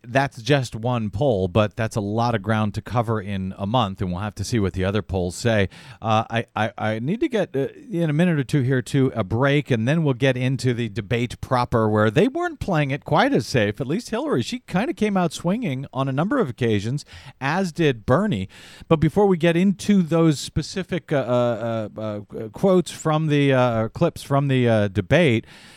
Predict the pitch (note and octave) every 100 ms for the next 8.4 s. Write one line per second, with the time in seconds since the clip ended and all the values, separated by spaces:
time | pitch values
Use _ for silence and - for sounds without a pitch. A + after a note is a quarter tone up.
0 | - - G3 G3+ G3 - C3+ A3 A3 F#3+
1 | F3+ E3 C3 D#3 G3+ F3+ C3+ D3 C3 -
2 | A#2+ D#3 B2+ A2+ B2 A#2 G#2 F2+ C3+ D3+
3 | D3+ C3+ C#3+ C3 C3 B2 C#3 B2+ B2+ C3+
4 | B2+ C3 B2 A#2+ A#2+ - A2 G#2 G2+ G2
5 | G2+ - B2 A#2+ B2 G#2+ F#2+ F2+ - D#3
6 | C3+ A#2 A#2+ B2 C3 B2 G3+ F3+ F#3+ G3+
7 | C3+ A#2+ A2+ - E3 D#3 C#3+ B2+ - D3+
8 | D3+ C#3+ B2 B2